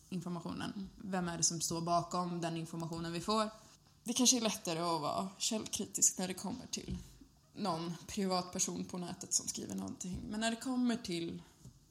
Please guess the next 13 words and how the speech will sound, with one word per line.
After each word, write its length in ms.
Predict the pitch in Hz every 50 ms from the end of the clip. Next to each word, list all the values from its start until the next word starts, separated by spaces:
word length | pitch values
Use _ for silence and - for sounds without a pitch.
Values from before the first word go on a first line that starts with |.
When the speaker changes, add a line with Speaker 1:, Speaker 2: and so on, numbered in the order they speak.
| - - - -
Speaker 1:
media 760 | - 208 208 220 233 226 233 226 240 247 269 285 269 262 269 - -
generellt, 560 | 226 214 226 220 240 262 294 294 277 - - - 220 220
stora 340 | - - - 247 233 233 226
företag, 540 | - 247 233 220 214 214 - 226 226 220 214 - -
Aftonbladet, 1040 | - 233 - - - - 220 208 208 208 220 220 220 220 220 208 220 220 - - - - - - - - - -
Expressen, 680 | - - - - 220 220 190 - - - 226 214 208 208
D 280 | 185 202 220 233 220 214
N, 140 | 220 220 226
Svenska 300 | 220 - 220 214 - 214
Dagbladet, 500 | 220 226 240 214 202 208 214 202 - -
alla 180 | - 214 208
de 140 | 208 208 202
här. 180 | 208 208 208